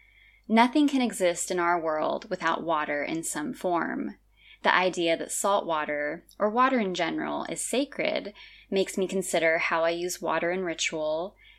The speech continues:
It makes me think of what's brewing in our literal and metaphorical cauldrons. And it makes me reflect on the ways in which Mother Nature shares this precious resource and life-giving element with us.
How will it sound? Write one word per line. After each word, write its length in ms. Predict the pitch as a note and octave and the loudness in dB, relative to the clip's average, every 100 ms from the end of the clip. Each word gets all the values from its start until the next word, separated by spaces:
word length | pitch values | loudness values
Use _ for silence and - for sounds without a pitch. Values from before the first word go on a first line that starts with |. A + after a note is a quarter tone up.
| - | -4
It 140 | - F#3 | 4 4
makes 260 | F3 - | 4 0
me 120 | F#3+ F3 | -2 -4
think 480 | - E3+ E3+ F3+ - | 0 0 2 -2 0
of 160 | F3 | 2
what's 240 | E3+ E3 - | 2 -2 -6
brewing 640 | - E3+ E3 E3 E3 F3 F3 | -4 -2 0 -2 -2 -4 -2
in 140 | F3+ | 0
our 180 | E3 E3 | 2 0
literal 520 | D#3+ D#3+ D#3+ D#3+ E3 | 0 0 0 2 0
and 220 | - E3+ | 0 0
metaphorical 680 | E3 E3 - D#3+ D3+ - F3 | -2 -4 -4 -2 -2 0 -4
cauldrons. 920 | - D#3 D3 - D#3 D#3 G2+ G#2+ - - - - - _ | 0 0 0 -2 -2 -2 -2 -4 -8 -14 -20 -20 -20 _
And 120 | - G3+ | 2 4
it 100 | G3 | 4
makes 300 | F#3+ - G#3 | 0 0 -2
me 100 | F#3+ | 0
reflect 580 | F3+ - F#3+ G#3+ B3+ | -2 -2 2 2 2
on 140 | A3 G3 | -2 0
the 80 | F3+ | 0
ways 500 | F3 E3+ E3 E3 - | 0 0 -2 -4 -4
in 160 | F#3 | -2
which 220 | E3+ E3+ | -2 -4
Mother 280 | F3+ E3 F#3+ | -4 -2 -2
Nature 580 | G3 F3 E3 - D3+ D3 | 0 -2 -2 -2 -2 0
shares 380 | - D#3+ E3 E3 | 0 0 0 -2
this 200 | - - | -6 -10
precious 580 | - - G#3 - A3+ - - | -10 -4 -2 0 -2 -6 -8
resource 680 | F3+ D#3+ - D3+ D3+ - - | -8 -6 -4 -4 -4 -6 -6
and 180 | E3+ E3+ | -4 -4
life-giving 640 | D#3+ D3+ - D#3+ F3+ F3+ | -4 -6 -8 -8 -6 -2
element 400 | F#3 G#3 F3+ - | 0 0 -2 -4
with 180 | - - | -8 -6
us. 500 | E2 - - - - | -6 -6 -8 -14 -16